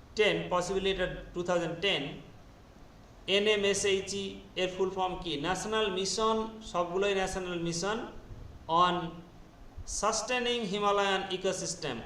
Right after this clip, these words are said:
এটা হবে রাইট আনসার। হিমালয়ান ইকোসিস্টেমকে সাস্টেইন করার জন্য এই মিশন। Question number ten, the purpose underlying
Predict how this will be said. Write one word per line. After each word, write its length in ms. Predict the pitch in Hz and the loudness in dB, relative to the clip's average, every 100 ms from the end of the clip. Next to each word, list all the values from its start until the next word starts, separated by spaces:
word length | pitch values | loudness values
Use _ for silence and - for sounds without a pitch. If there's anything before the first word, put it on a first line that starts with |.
| - 180 | -6 0
এটা 120 | 190 175 | 2 2
হবে 160 | 170 202 | 0 2
রাইট 200 | 147 147 147 | 2 2 -2
আনসার। 360 | 139 - 110 92 101 - - - - - - - - | -4 -4 -6 -6 -10 -16 -20 -20 -20 -20 -20 -20 -6
হিমালয়ান 420 | 156 208 220 233 226 185 | -2 2 2 2 -2 -2
ইকোসিস্টেমকে 680 | 202 196 - - 170 170 160 - | -2 -2 -6 -6 -8 -6 -6 -4
সাস্টেইন 480 | 147 - 196 220 226 185 | -4 -2 0 0 -2 0
করার 240 | 165 156 - | 2 0 -2
জন্য 220 | 139 139 180 285 - - - - - - 170 | -4 -2 -4 -4 -10 -14 -16 -16 -16 2 4
এই 80 | 170 | 4
মিশন। 300 | 160 160 101 85 - - - - - - - - - - - - - - - - - - - - - - | 2 0 -4 -8 -14 -14 -14 -12 -18 -18 -20 -20 -20 -20 -20 -20 -20 -18 -16 -16 -20 -20 -20 -20 -18 -6
Question 240 | 175 170 233 | -2 0 4
number 180 | 240 240 233 | 6 6 4
ten, 160 | 233 180 233 - - - - - - - - - - - - - - - - - - - - - - - 127 | 2 2 -4 -12 -16 -16 -16 -16 -16 -16 -16 -16 -16 -16 -18 -18 -20 -20 -20 -20 -20 -20 -20 -20 -20 -18 0
the 80 | 175 180 | 2 6
purpose 440 | 202 202 240 254 - - - - - - - - - 165 | 4 6 4 4 2 -4 -10 -14 -18 -20 -20 -20 0 2
underlying 520 | 202 240 233 208 190 | 6 6 6 4 2